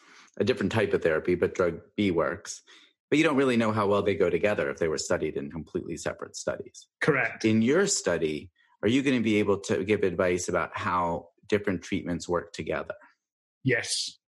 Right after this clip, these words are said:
Speaker 2: Yes, that's another huge advantage of this. So, for example,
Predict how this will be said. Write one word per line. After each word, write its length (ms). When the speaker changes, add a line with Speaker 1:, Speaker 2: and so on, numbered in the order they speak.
Speaker 2:
Yes, 300
that's 220
another 380
huge 500
advantage 520
of 100
this. 260
So, 160
for 260
example, 640